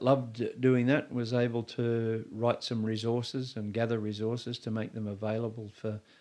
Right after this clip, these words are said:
for schools. We were always working with the schools and with teachers in schools in that particular program. And, uh, one stage we were running a retreat for some university students who were teachers and learning about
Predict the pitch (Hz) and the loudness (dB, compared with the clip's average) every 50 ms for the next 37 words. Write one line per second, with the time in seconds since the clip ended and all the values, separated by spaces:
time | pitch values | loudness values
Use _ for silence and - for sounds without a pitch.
0 | _ _ - - 110 - - - 117 113 123 143 151 - - - 113 113 113 110 | _ _ -2 -2 -2 0 0 0 0 0 0 0 -2 -6 -8 -6 -4 -2 0 2
1 | 110 107 110 - - 120 113 113 110 107 104 101 98 101 110 117 117 110 - 117 | 2 0 0 0 -2 0 2 2 2 2 2 0 -2 0 2 4 4 2 2 0
2 | 107 104 104 - - - - - - _ - 110 120 135 127 131 - - 107 - | -2 -2 -4 -6 -14 -20 -20 -20 -20 _ 2 6 8 8 8 6 0 -6 -4 -4
3 | - - 110 110 110 110 107 - 110 104 107 110 104 - - 117 110 - - - | -2 0 2 4 4 2 2 -2 -2 -2 0 -2 -2 -2 -2 -2 -2 -2 -2 -6
4 | 98 95 101 101 98 98 - - 113 110 110 110 - 101 104 107 - - 131 - | -6 -4 -4 -6 -6 -6 -6 -4 -4 -4 -4 -6 -6 -8 -8 -8 -10 -14 -18 -14
5 | - 117 117 113 110 - - 107 107 104 113 117 135 135 - _ _ _ _ - | -12 -8 -8 -8 -6 -4 -4 -4 -4 -4 -4 -6 -6 -8 -12 _ _ _ _ 0
6 | - 127 127 127 127 127 127 127 127 127 123 123 123 120 120 - _ _ _ _ | 4 4 6 6 6 4 4 4 4 4 6 6 4 2 0 -6 _ _ _ _
7 | - - 110 120 143 175 208 202 - - 123 110 113 113 110 113 107 117 117 110 | -8 0 4 6 6 6 6 4 4 4 6 6 6 6 4 0 0 2 2 4
8 | 113 113 110 107 117 123 127 131 127 120 120 117 110 113 110 107 - - - 123 | 6 6 6 6 6 6 6 6 6 4 4 2 2 0 0 -2 -4 -2 0 2
9 | 120 120 120 - - - 113 113 113 113 110 107 - - - 117 110 110 110 110 | 2 0 -2 -6 -10 -6 -2 0 2 2 0 0 -2 -4 -4 -2 -2 0 0 0
10 | 107 110 117 120 120 117 107 127 139 135 - 139 110 110 101 - - - 117 110 | 2 4 4 4 4 6 6 4 4 2 2 -2 0 0 -2 -2 -2 0 2 2
11 | 107 98 101 95 - - - - 104 101 101 101 101 98 90 - - 110 101 - | 2 2 0 -6 -8 -8 -6 -4 -4 -2 -2 -2 -4 -4 -4 -4 -2 -2 -2 -2
12 | - 113 135 - - - _ _ - - - - - - - - 113 113 110 110 | -2 -4 -4 -6 -8 -16 _ _ -20 -20 -20 -20 -20 -12 -6 -2 -2 0 0 2
13 | 113 117 123 127 131 131 127 120 117 113 107 90 110 110 110 110 110 110 - - | 4 6 8 8 8 8 6 4 2 0 0 0 2 4 4 4 4 2 0 -4
14 | - - | -10 -12